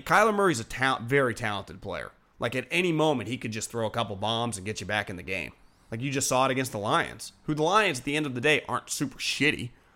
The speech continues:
I mean, they're not good, but their roster is not bottom five roster in the league, and he just made some plays.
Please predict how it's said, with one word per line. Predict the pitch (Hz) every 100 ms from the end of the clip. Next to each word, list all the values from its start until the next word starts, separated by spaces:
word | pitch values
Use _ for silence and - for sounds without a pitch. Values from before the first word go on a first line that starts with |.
| _
I | -
mean, | 131
they're | 127
not | 131 -
good, | 110 135 165
but | 117 104
their | 135
roster | 110 135 143 113 101
is | 95
not | 113 107 - 110
bottom | 104 101 98
five | 101 98
roster | 87 104 135 110
in | 87
the | 69
league, | 85 113
and | 120
he | 135
just | 147 127
made | 117 135
some | 156
plays. | 156 208 -